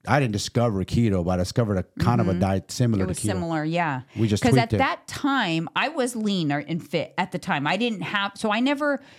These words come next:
Speaker 2: used keto for weight loss 'cause I was actually really good. I was training really hard. I had
Speaker 1: Yeah.
Speaker 2: a trainer at that time.
Speaker 1: Yep.
Speaker 2: But I decided it sounded cool and different, so I
Speaker 1: Yeah.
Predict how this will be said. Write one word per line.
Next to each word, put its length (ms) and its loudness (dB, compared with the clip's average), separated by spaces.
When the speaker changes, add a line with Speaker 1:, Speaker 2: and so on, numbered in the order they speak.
Speaker 2:
used 500 0
keto 380 0
for 120 -4
weight 260 -2
loss 240 -2
'cause 120 -2
I 120 0
was 120 -4
actually 300 -2
really 240 -2
good. 120 -4
I 40 0
was 160 -6
training 400 -2
really 180 0
hard. 420 0
I 40 2
had 100 4
Speaker 1:
Yeah. 60 2
Speaker 2:
a 40 -4
trainer 300 -2
at 120 -2
that 140 -4
time. 340 -2
Speaker 1:
Yep. 200 2
Speaker 2:
But 80 2
I 100 2
decided 720 -2
it 120 -4
sounded 420 -4
cool 340 -2
and 260 0
different, 720 -4
so 140 -6
I 60 0
Speaker 1:
Yeah. 100 -4